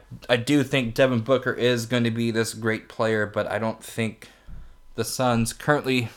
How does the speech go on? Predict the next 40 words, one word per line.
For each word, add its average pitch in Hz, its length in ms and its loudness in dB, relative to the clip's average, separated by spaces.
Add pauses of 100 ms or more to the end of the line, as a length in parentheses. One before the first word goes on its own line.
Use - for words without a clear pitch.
constructed 107 720 -2 (360)
pose 107 300 2
any 110 280 2
sort 104 280 0
of 87 220 -8 (560)
threat - 580 0
to 104 80 -12
the 98 80 -2
Lakers 92 320 -2
at 85 120 -4
all. - 200 -8 (880)
Um, 85 420 -10 (1160)
I 95 100 -2
think 107 220 -4
this 113 180 -2
is 110 160 0
the 110 60 -2
game 107 280 2
where 98 260 2 (1040)
Ingram 139 360 4
gets 135 220 4
thirty 135 280 4
plus 131 280 4
points. - 580 -2 (640)
Um, 98 520 -6 (540)
he'll 127 100 2
be 117 120 4
matched 113 320 4
up 113 200 4
with 107 320 0
Josh 87 320 -2
Jackson. 120 500 -2
I 95 100 2
think - 320 -8
Ingram 104 260 -4
will 98 60 -2
take 98 220 -6
him 82 100 -12
to 76 60 -12
school. 131 560 0